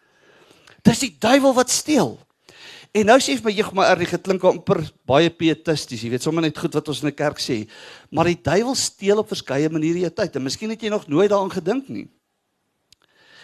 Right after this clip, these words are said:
Die een manier hoe hy jou tyd steel, is hy steel jou tyd om jou skuldig te laat voel oor gister.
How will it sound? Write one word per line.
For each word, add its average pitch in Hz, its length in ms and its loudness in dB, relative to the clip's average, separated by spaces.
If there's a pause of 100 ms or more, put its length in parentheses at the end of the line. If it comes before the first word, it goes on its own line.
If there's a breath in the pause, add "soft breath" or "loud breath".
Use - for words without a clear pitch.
Die 175 180 -6
een 262 120 0
manier 247 280 0
hoe 247 100 2
hy 240 80 2
jou 220 120 6 (100)
tyd 262 240 0
steel, 123 720 -4 (1120 loud breath)
is 165 160 2
hy 196 80 4
steel 262 460 0
jou 214 60 6 (160)
tyd 208 380 2 (540)
om 151 120 -2
jou 147 160 4
skuldig 175 460 -2
te 139 100 -6
laat 120 200 -4
voel 120 400 -4
oor 107 160 -6
gister. - 480 -20